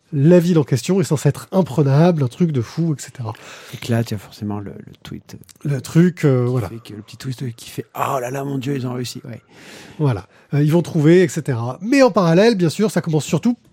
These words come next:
Speaker 1: avec, euh, euh, Mahmoud qui se retrouve à se faire, euh, méchamment dégradé en devenant juste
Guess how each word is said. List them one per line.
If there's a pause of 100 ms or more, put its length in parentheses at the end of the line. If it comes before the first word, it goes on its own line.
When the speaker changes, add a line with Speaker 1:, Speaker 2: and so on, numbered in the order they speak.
(140)
Speaker 1:
avec,
euh, (540)
euh,
Mahmoud
qui
se
retrouve
à
se
faire,
euh, (680)
méchamment
dégradé
en
devenant
juste